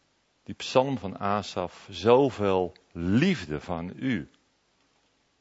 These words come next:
naar ons toe komt. Het komt in, in woorden van vermaning, maar met zo oneindig veel liefde.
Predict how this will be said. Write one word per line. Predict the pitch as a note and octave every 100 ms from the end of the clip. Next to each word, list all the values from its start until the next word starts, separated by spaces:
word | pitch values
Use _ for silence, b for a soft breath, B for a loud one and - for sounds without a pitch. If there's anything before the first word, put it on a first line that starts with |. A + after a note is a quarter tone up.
| _
naar | G#2+ G2+
ons | F#2 -
toe | C3+
komt. | - - - - - _ -
Het | -
komt | - C3 A2
in, | A#2 A2
in | A2 G#2 -
woorden | - F2 F#2 C#3 D#3 C3 G#2
van | G#2 G#2 G2 - _ _ b b b _ _
vermaning, | - A2 G2 A2 C#3 D#3 D3+ C#3 A#2
maar | G#2+
met | G2 - - -
zo | F#2+ F#2+ D3+ F3+ C3+ F2+ - -
oneindig | D#3 D3+ C3 B2+ C#3+ F3 E3 C3+ A#2
veel | - A2+ G#2 F#2
liefde. | G#2 D#3+ A3+ B2 - -